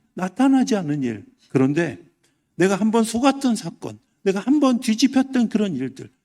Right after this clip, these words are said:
내가 한번, 어, 누군가 장사를 위해서, 자기 이익을 위해서 속임수를 했던 것에 속은 것 때문에 내가 모든 것들을 다 속고 살아가는 일들을, 내가 속고 살아간다고 생각하는 일들을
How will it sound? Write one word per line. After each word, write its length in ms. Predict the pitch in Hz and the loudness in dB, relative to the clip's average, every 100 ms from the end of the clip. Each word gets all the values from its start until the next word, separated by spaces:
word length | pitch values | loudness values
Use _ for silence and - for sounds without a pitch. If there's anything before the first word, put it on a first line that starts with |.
| _ | _
내가 240 | 170 185 | 0 0
한번, 480 | 185 180 160 214 233 _ _ _ | 0 -4 -4 -4 -6 _ _ _
어, 280 | 127 117 107 - _ _ | -6 -4 -6 -12 _ _
누군가 920 | 165 208 226 226 226 220 214 214 - _ | -4 0 2 4 2 2 -2 -6 -18 _
장사를 800 | - - 165 175 175 180 165 147 | -12 -6 -4 -2 -2 -2 -2 -2
위해서, 300 | 127 113 123 | -4 -4 -6
자기 460 | - 185 190 233 208 | -4 0 0 2 0
이익을 560 | 180 240 214 220 170 | 2 2 2 0 -2
위해서 540 | 143 143 127 185 139 - _ _ _ _ _ _ | -2 -2 -4 -8 -8 -14 _ _ _ _ _ _
속임수를 640 | 226 226 233 220 - 190 160 | -6 0 0 0 -4 -6 -6
했던 380 | - - 160 | -8 -10 -10
것에 240 | 139 131 139 | -8 -8 -8
속은 360 | - 214 202 | -8 -8 -8
것 200 | 185 147 | -8 -12
때문에 460 | - 110 117 123 117 _ _ | -14 -12 -8 -8 -10 _ _
내가 200 | 113 113 | -10 -8
모든 640 | 110 151 214 254 269 262 226 | -4 0 0 2 0 0 -2
것들을 460 | 202 - 165 170 | -8 -14 -14 -14
다 460 | - - 147 185 262 _ _ _ _ _ | -16 -16 -10 -8 -10 _ _ _ _ _
속고 380 | - 208 - | -16 -14 -10
살아가는 520 | 208 170 143 - 120 104 | -10 -8 -12 -12 -16 -18
일들을, 360 | 98 _ _ _ _ _ _ _ _ | -20 _ _ _ _ _ _ _ _
내가 180 | 120 135 | -10 -8
속고 380 | - 254 - 254 | -4 -4 -4 -8
살아간다고 580 | - 226 - 135 170 143 | -6 -8 -8 -12 -14 -14
생각하는 580 | 180 143 135 - 127 | -14 -14 -14 -12 -12
일들을 400 | 107 - 120 170 | -10 -14 -16 -16